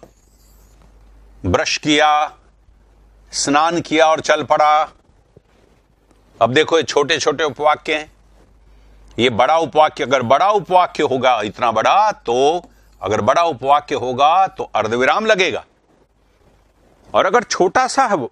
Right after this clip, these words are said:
उपवाक्य, वह उठा, ब्रश किया, स्नान किया और चल पड़ा। संबोधन चिन्ह की तरह भी होता है, संबोधन चिन्ह। देखो,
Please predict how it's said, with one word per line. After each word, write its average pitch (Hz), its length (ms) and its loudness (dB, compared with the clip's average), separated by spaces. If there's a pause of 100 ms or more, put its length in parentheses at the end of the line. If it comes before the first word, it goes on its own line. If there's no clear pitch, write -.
उपवाक्य, 110 600 -2 (640)
वह 120 140 2
उठा, 139 340 0 (840)
ब्रश 117 320 -2
किया, - 280 -8 (460)
स्नान 151 380 -4
किया 165 260 -10 (260)
और 104 120 -4
चल 104 240 -6
पड़ा। - 280 -10 (1200)
संबोधन 190 680 0
चिन्ह 220 320 -2
की 196 160 -6
तरह 139 260 -2
भी 110 160 -6
होता 90 300 -6
है, - 140 -14 (680)
संबोधन 135 540 -2
चिन्ह। 117 260 -6
देखो, - 280 -6